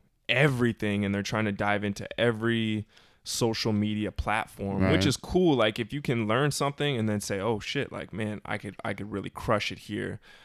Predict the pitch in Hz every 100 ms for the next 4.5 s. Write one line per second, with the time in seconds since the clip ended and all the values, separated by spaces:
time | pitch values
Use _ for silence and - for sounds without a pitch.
0 | - - 107 98 95 87 85 - 117 107
1 | 104 104 - 110 - 104 117 107 101 104
2 | 101 - 120 143 110 95 - 95 95 -
3 | 107 135 - 127 123 107 104 107 101 98
4 | 101 104 - - -